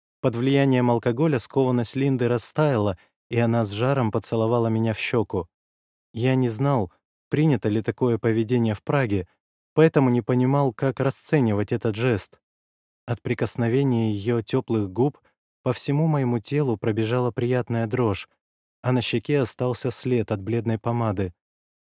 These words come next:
Хотя девушка и повеселела, я, наоборот, старался держаться строго, дабы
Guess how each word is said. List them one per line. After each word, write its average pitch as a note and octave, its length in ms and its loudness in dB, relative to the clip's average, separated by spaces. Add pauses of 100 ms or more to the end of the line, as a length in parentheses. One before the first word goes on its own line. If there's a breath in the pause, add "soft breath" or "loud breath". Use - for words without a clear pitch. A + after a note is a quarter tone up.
(280)
Хотя D3 240 0
девушка C#3+ 440 0
и C3 40 2
повеселела, C3 760 2 (340 soft breath)
я, D3 240 2
наоборот, C#3+ 500 4
старался B2 460 -2
держаться B2 520 -2
строго, B2+ 460 2
дабы A#2 400 2